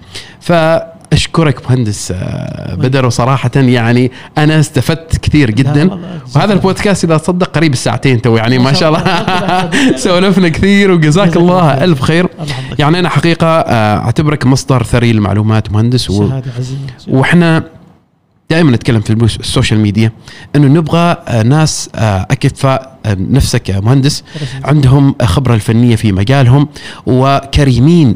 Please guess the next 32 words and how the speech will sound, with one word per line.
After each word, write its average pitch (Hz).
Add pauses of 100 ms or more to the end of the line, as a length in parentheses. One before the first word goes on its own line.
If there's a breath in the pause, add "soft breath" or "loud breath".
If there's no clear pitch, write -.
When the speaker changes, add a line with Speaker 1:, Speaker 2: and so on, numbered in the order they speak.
Speaker 1:
بنشر 113
المعلومات 110
وتوجيه 123
الشباب 113
بشكل 113
عام، 135 (360 loud breath)
ونحتاج 190
شباب 156
مثلك 143
أكثر -
يا 101
مهندس، 120
Speaker 2:
واجب 127
يا 131
شيخي. 143
Speaker 1:
ونتمنى 165
نشوفك 151
أيضا 156
في، 151
آم، 98 (440 loud breath)
أماكن 165
تنفيذ 143
واتخاذ 104
القرار، 139
و-، 107 (300 loud breath)
ونشوف 175
إن 170
شاء 202
الله 180
يعني 165 (680 loud breath)
تطور 202
كبير. 135